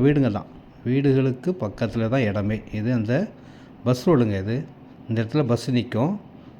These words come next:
அப்படியே இறங்கி இந்த ரோட்ல கொஞ்ச தூரம் நடந்து போனா கூட போதும். ஒரு பத்து சென்ட்டை மட்டும் ரெண்டா பிரிச்சு கொடுத்தலான்னு இருக்கோங்க. அதனால அஞ்சு, அஞ்சு சென்ட் வரும். அஞ்சு சென்ட்டு பதினஞ்சு லட்சத்தி இருபத்தையாயிரம்.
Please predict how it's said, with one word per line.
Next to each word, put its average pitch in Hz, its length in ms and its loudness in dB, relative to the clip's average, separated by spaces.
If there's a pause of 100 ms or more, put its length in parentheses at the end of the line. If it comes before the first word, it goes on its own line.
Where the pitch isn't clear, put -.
அப்படியே 135 480 0
இறங்கி 123 640 2
இந்த 104 160 -4
ரோட்ல 120 340 0
கொஞ்ச 120 260 0
தூரம் 131 200 2
நடந்து 139 360 2
போனா 110 260 0
கூட 135 160 2
போதும். 98 300 -6 (1200)
ஒரு 113 200 0
பத்து 127 380 0
சென்ட்டை 123 220 4
மட்டும் 113 300 2
ரெண்டா 123 220 2
பிரிச்சு 123 400 0
கொடுத்தலான்னு 110 480 -2
இருக்கோங்க. 110 460 -2 (720)
அதனால 107 580 0
அஞ்சு, 110 360 0
அஞ்சு 104 300 -2
சென்ட் 113 160 -2
வரும். 90 200 -4 (200)
அஞ்சு 127 380 2
சென்ட்டு 107 520 -4 (480)
பதினஞ்சு 135 460 4
லட்சத்தி 110 400 -4
இருபத்தையாயிரம். 98 840 -2